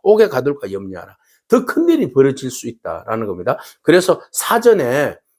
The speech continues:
사전에, 어, 그 화해 근원이 되는 거, 문제의 요소가 되는 것을 빨리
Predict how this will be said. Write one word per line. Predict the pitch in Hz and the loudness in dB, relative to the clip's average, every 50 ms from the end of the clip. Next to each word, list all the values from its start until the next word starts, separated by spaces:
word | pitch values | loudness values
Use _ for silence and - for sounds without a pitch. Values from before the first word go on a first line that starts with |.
| _ _ | _ _
사전에, | - - - 202 208 196 220 214 202 190 180 190 208 220 233 - _ _ _ _ _ - | -14 -4 -2 0 2 4 4 4 4 4 2 0 0 0 -4 -10 _ _ _ _ _ -4
어, | 123 117 110 107 104 101 - _ | 0 2 2 2 2 -2 -6 _
그 | - 135 127 123 120 113 104 - - - | 0 2 4 6 6 4 4 0 -6 -14
화해 | - - - 196 190 185 180 160 143 147 170 160 - _ | -14 -6 0 4 4 6 6 6 6 4 4 0 -6 _
근원이 | - 127 135 165 180 170 156 127 | 0 2 2 2 2 0 -2 -4
되는 | 104 101 95 101 101 95 92 | -4 -4 -4 -4 -6 -8 -8
거, | 92 104 107 98 87 - _ _ _ _ _ | -4 -2 -2 -2 -2 -6 _ _ _ _ _
문제의 | 123 139 156 160 156 165 185 175 156 143 | 0 2 2 4 4 6 6 6 4 4
요소가 | 160 175 - 160 143 123 | 2 0 0 0 -2 -2
되는 | - 104 101 123 | -2 -2 -6 -4
것을 | 139 123 - - 120 117 - _ _ _ _ | -6 -6 -4 -4 -6 -6 -6 _ _ _ _
빨리 | - 220 262 370 330 214 143 | -2 2 4 4 4 4 2